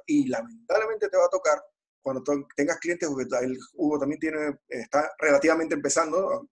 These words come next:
tiene un tiempito, pero está un poquito más, más nuevo que nosotros. Le dije, "A ti te toca una labor de evangelización.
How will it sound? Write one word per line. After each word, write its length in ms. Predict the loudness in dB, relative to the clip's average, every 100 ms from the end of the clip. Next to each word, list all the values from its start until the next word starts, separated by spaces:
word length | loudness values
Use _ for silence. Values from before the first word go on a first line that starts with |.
| _
tiene 160 | -6
un 120 | -6 -4
tiempito, 380 | -4 -4 -2
pero 280 | 2 2 0 _ _ _ _ -12
está 260 | 0 2
un 100 | 4
poquito 440 | 2 2 4 4 6
más, 640 | 4 4 2 0 -2 -6 -10 -2
más 180 | 0 2
nuevo 260 | 4 4
que 80 | 2
nosotros. 380 | 0 -2 -2 -6 _ _ _
Le 100 | 2
dije, 220 | 6 4 2 -2
"A 100 | 0
ti 140 | -2 -2
te 100 | 0
toca 200 | 2 4
una 140 | 6
labor 240 | 8 8 8
de 60 |
evangelización. 680 | 6 4 0 0 -2 -4